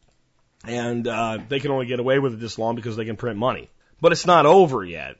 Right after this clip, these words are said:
uh, in despite, in spite of what you may have heard from others. And I've said that one of the biggest reasons I know this is happening, I don't think, there's a lot of times I go, "I think this is gonna happen. I'm pretty sure they're gonna do this. I've, I, I, I'm kinda,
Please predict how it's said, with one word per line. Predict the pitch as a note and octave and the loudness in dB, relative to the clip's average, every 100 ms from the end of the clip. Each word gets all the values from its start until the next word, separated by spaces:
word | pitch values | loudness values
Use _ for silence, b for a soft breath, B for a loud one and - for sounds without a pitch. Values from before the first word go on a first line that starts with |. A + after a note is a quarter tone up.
| _ - | _ -18
uh, | |
in | F#2 A2 | -12 -8
despite, | B2+ - C#3+ C#3 | -8 -4 -2 -2
in | B2+ | -4
spite | - C#3 C#3 | -8 -2 -2
of | B2+ | -2
what | A#2+ | -4
you | A2+ | -6
may | A#2 A#2 | -6 -8
have | G#2+ | -8
heard | B2 G#2+ | -8 -8
from | G#2 B2+ | -8 -6
others. | C3 F2+ - _ _ _ _ _ _ _ _ - | -6 -8 -16 _ _ _ _ _ _ _ _ -10
And | C3 C3 | -4 -4
I've | A2 C3 | -2 -4
said | - G#3 G#3+ | 0 2 2
that | C#3 | 2
one | D3 E3 | 4 6
of | C#3+ | 4
the | |
biggest | B2 D#3+ D#3 - | 2 0 0 0
reasons | D#3+ C3+ A#2 | -2 -2 0
I | C#3 D3+ | 2 2
know | C3+ D3 D3+ G3 G3 | 2 2 6 6 6
this | D#3+ B2+ - | 4 0 -2
is | A2+ - | -10 -8
happening, | G2 F2+ G#2 G#2+ | -8 -8 -8 -2
I | B2 | 2
don't | D#3 D3 | 2 0
think, | - D#3+ A#2+ B B B - | -2 -2 -2 B B B -2
there's | D3+ | 4
a | |
lot | G3 | 4
of | |
times | A3 F3 | 4 2
I | |
go, | D#3+ | 2
"I | C3 C3 | 2 0
think | - D#3+ D#3 D3+ - | -4 -4 -4 -4 -2
this | D3 C#3 - | 2 2 0
is | C3 | -6
gonna | C#3 C3 | -4 -2
happen. | C3 C3 C#3 | -2 -2 -2
I'm | B2 | -6
pretty | D#3 C#3 | -6 -6
sure | - - C#3+ C#3+ | -6 -6 -4 -4
they're | C3+ | -4
gonna | C3 B2 | -6 -6
do | B2 | -6
this. | B2 B2+ A#2+ | -2 -2 -2
I've, | B2+ - B B B - | -4 -6 B B B -2
I, | B2 D3 - | 2 4 4
I, | D3 C#3+ | 2 2
I'm | C#3+ | -2
kinda, | - - F3 F3+ E3+ C#3 | -4 2 4 6 4 2